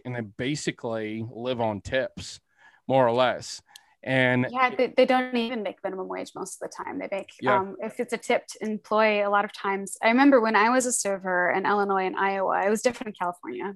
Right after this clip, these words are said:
Speaker 2: but, um, I made, like, five dollars an hour. I'm sure it's more now, but yeah.
Speaker 1: No, it's actually about the same amount.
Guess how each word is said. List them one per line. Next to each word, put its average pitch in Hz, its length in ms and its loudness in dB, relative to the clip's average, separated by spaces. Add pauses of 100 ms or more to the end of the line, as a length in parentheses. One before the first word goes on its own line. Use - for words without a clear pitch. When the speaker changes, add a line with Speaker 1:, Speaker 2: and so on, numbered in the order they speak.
Speaker 2:
but, - 240 -6
um, 180 280 -4 (1080)
I 233 120 6
made, 226 320 0 (200)
like, 208 220 -4
five 208 240 -2
dollars 202 320 -2
an 202 80 -4
hour. 202 220 4
I'm 214 80 -2
sure 214 160 -2
it's - 160 -10
more 196 120 -2
now, 202 380 0
but 190 240 -6 (840)
yeah. 185 160 4 (600)
Speaker 1:
No, 165 120 10
it's 160 120 2
actually 170 280 8
about 147 180 6
the 143 80 -2
same 139 240 2
amount. 131 400 4